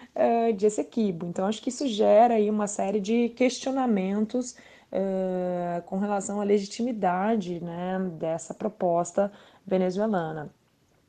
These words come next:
que nós também não sabemos até, até que ponto chega essa proposta, né? Se ela significa, de fato,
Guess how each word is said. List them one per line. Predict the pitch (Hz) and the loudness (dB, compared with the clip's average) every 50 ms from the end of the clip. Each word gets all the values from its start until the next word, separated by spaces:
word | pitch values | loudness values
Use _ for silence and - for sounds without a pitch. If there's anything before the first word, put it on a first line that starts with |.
| _ _ _ - | _ _ _ -8
que | - - | -4 -2
nós | 180 170 175 175 | 0 0 0 0
também | - 190 185 185 185 | 0 0 2 2 0
não | 190 190 190 | 0 -2 -2
sabemos | - 208 196 190 175 175 175 180 185 180 175 | 0 0 0 2 2 0 0 0 -2 -2 -2
até, | 196 190 - 196 196 - - - | -4 -4 -4 -6 -6 -6 -10 -14
até | - - - | -10 -6 -6
que | 226 - - | -6 -6 -8
ponto | _ - - 233 247 240 233 240 208 | _ 2 4 6 6 6 4 2 -2
chega | - - 202 190 175 170 | -6 -2 -2 -2 -2 -2
essa | - - 170 | -8 -8 -10
proposta, | - 180 160 - - - 156 - 90 - - 170 | -6 -6 -8 -6 -2 -2 -2 -2 -2 -4 -6 -6
né? | 165 165 | -4 -4
Se | 165 - 175 | -4 -2 -2
ela | 175 175 | -2 -4
significa, | 180 - 196 180 185 175 170 - 208 190 - 160 | -4 -6 -6 -4 -4 -4 -2 -4 -4 -4 -4 -6
de | - - | -8 -4
fato, | - - 175 175 170 - - 160 | -2 0 2 2 0 0 -4 -10